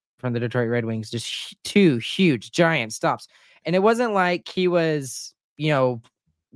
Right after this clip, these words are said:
giant windmill glove save or anything like that. It was just really good positional play. He had his, he had his pad on the ice where it should have been. He had his glove over his pad, and it was perfect. It was a perfect, great save, and that's exactly what you needed,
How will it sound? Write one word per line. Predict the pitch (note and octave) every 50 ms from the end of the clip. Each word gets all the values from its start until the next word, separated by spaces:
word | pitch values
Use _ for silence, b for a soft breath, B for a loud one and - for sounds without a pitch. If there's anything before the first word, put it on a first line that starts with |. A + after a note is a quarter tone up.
| C3+ C#3
giant | C#3+ - E3+ D#3 D#3+ D#3+ D#3 D3+ B2 C3+
windmill | C3+ D#3 D#3 D#3+ D#3+ D#3+ D#3 D#3 D3+
glove | C#3+ C#3 D3+ D3+ D3 C3+
save | - D3+ D3 D3+ B2+
or | C3 C3
anything | B2+ B2 A#2+ B2 B2
like | A#2 A#2+ A#2 B2+
that. | E3+ F#3+
It | G#3+ A3
was | A3+ G#3+ F#3+
just | A3 G#3+ F3+
really | D#3+ D3 C#3 E3 F3+ G#3 A3 A3+
good | G#3 F#3 G#3 G#3 G#3 F3 -
positional | - F3+ D3+ C#3+ E3 D#3 - F3 F#3 G3+ G#3+ -
play. | - D3 C3+ C#3 D3 E3 b b b b b b b b
He | - D#3+
had | D#3 E3 D#3 D#3+ D#3
his, | D#3+ D#3 D3 D3 - - - _ -
he | D3+ D#3
had | D#3 D#3 D#3+ D3+
his | D#3 D3+ D3+ D3+ C#3+ -
pad | - - D#3 D3 D#3 E3
on | F3+ F#3 F#3+
the | F#3 E3
ice | D#3+ E3 D#3+ -
where | D3+ D3+ C#3
it |
should | C3+ - E3+
have | F3+ -
been. | D3+ C#3 C#3 D#3 b b b b b
He | b D#3
had | E3+ F#3+ G3+
his | A3 G3
glove | E3 F3+ F3 F3 F3+ F3
over | F#3 F#3+ F#3 G#3 A3
his | G#3+ G3+
pad, | - A3 - - A#2+
and | C3 C#3 C#3+
it | D3
was | D3+ E3 D#3
perfect. | _ - - A3 F4 - - - - -
It | D#3 D3
was | D3+ D3 C3+ C3 - -
a | C#3 C#3 C#3 C3+ B2+ - _ _ _ -
perfect, | - F#3 G3 G3 - A3 G#3 G3 _ _ _ _ - C3+
great | B2+ D3+ D#3 E3+ F#3 F3+ -
save, | - - F3+ E3 D#3 D3+ D3+ C#3 - b b b b b b b b -
and | D#3 D#3 D#3 D#3 D#3 D3+ D3
that's | D#3 D3+ -
exactly | D#3 D3 C3+ D3+ D3+ D3+ - D#3 D3+
what | D3 D3+ C#3+ - -
you | D3 C#3+
needed, | C#3+ C#3+ C#3+ C#3 C3 C3 B2+ A#2+ A#2 A#2+